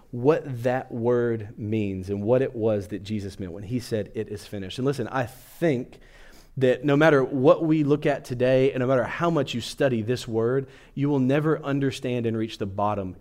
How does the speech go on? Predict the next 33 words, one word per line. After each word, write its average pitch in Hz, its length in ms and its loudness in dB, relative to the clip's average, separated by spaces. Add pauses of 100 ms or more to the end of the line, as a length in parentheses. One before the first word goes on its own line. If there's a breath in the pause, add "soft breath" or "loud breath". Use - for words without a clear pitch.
entirely 110 720 -2
of 95 220 -10
what 104 220 -4
Jesus 95 360 -8
accomplished, - 760 -14 (760 soft breath)
which 127 120 -2
is 120 120 0
why 151 200 8
I 147 60 10
want 135 220 6
to 123 40 2
dive 123 400 4
into 135 320 2
it, 110 40 4
because 110 160 -4
I 120 40 4
think 131 180 0
the 127 80 0
deeper 147 360 0
we 135 180 2
go 120 220 4
into 120 400 -2
it, 107 100 -4
the 113 100 -4
more 123 280 2
amazement 110 560 -2
we 107 120 -6
have 101 360 -6
at 98 80 -8
what 107 220 -4
exactly 101 480 -8
Jesus 92 480 -10
did. 90 440 -12